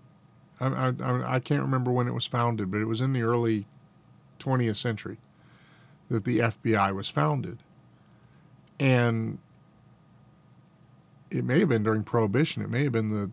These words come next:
the nineteen thirties. 'Cause J. Edgar Hoover was the, was the head,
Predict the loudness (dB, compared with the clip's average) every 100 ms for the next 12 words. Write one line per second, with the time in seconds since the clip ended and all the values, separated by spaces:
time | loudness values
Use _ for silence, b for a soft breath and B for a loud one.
0 | -6 -4 -2 -4 -6 -8 -4 -4 -2 -6
1 | -10 -14 -16 b b b -20 -20 -20 -6
2 | -4 4 4 6 2 0 0 2 2 2
3 | 2 -2 -4 -6 -6 -8 b b b b
4 | b b b 0 0 0 4 4 4 2
5 | -4